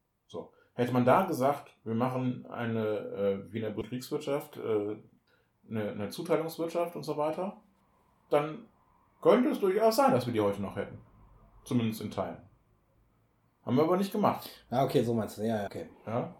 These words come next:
Speaker 1: Sondern da wurde ja, da wurden ja die Sachen neu quasi verteilt. So, und, ähm, im Prinzip hat es danach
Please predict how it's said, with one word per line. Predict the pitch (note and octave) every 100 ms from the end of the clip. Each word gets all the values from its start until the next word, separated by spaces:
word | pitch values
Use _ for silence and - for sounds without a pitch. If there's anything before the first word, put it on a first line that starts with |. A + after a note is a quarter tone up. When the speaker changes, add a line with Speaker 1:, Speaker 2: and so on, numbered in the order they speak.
| - - - -
Speaker 1:
Sondern | B2+ C3 B2+
da | D#3+ G#3 D#3+
wurde | D#3+ F#3+ F3+
ja, | E3+ E3+ - C#3+ C#3 B2+
da | C3+
wurden | D#3 D#3
ja | D3
die | C3+
Sachen | C3+ D#3 B2+ B2 B2+
neu | B2 B2 B2+
quasi | - A#2+ A2+ -
verteilt. | A#2+ - G2 D2+ - _ _ _ _ _ -
So, | A2 - - -
und, | B2 A#2+ A#2+ A#2+ - _ -
ähm, | A#2 G#2+ G#2+ - _ _ _ _
im | B2 A2+ A2
Prinzip | - G#2 G2 - D#3+ G3 G3+ -
hat | B2 A#2+
es | A2+
danach | G2+ F#2+ G2 D3 E3+ -